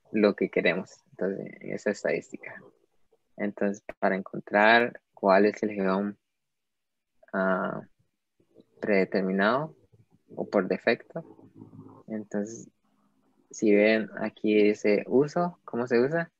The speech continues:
y aquí está geom igual a point range. Entonces, es un punto,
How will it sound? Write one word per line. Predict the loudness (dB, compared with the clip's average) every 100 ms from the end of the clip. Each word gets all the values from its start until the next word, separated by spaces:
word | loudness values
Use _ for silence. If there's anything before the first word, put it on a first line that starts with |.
| _ _ _ _ -6
y | -6
aquí | -4
está | -2 0 0
geom | 0 2 2 0 -6 _ _ _ _ _ _ _
igual | -4 4 6 6
a | 4 0 -10
point | -6 -2 -2 -6 _ _ _
range. | -10 -10 -10 -16 -20 _ _ _ _ _ _ _ _ _ -6
Entonces, | -2 0 -2 _ _ _
es | 0 0
un | -2 0
punto, | 0 2 0 -2